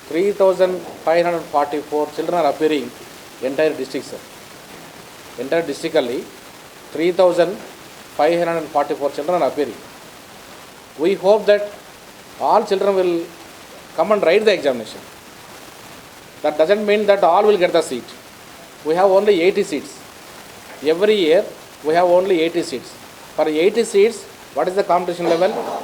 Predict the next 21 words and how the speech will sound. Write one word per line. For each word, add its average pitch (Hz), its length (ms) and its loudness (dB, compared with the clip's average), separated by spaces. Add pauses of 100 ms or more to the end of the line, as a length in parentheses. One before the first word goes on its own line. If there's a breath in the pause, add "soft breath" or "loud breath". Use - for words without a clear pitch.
(120)
Three 196 160 0
thousand 190 460 2
five 170 200 2
hundred 170 200 -4
forty-four 151 420 2
children 165 340 -2
appearing. 160 360 0 (1500)
But 170 100 -2
it's 180 180 2
unfortunate 208 480 0
that 220 160 4 (1300)
maximum 208 440 2 (1300)
thirty 175 320 0
to 233 80 2
forty 175 240 2
children 185 280 2
are 160 160 4
absent. 131 180 -4 (1040)
The 147 100 0
reason 190 360 0
is, 202 60 -6